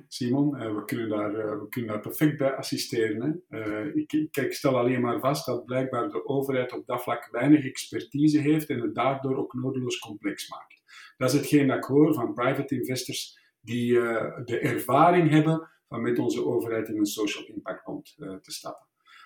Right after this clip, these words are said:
Maar het bepalen van de criteria, eh, dat is voor mij, eh, eh, a piece of cake, hè.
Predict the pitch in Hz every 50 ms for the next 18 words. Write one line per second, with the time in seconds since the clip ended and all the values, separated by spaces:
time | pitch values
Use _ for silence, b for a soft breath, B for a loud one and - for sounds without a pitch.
0 | b b - - 110 110 110 110 110 104 104 107 - - - 135 156 175 180 170
1 | 147 131 127 120 110 107 107 - - 151 - - 135 139 156 170 185 180 175 180
2 | 170 - - - 113 110 110 110 110 104 101 - 123 120 - 123 120 - - 135
3 | 123 123 127 131 131 135 135 131 131 131 - - 139 131 127 123 120 - - -
4 | _ - 127 - - - 151 - - 185 175 165 156 156 151 151 - - - -
5 | - - 151 160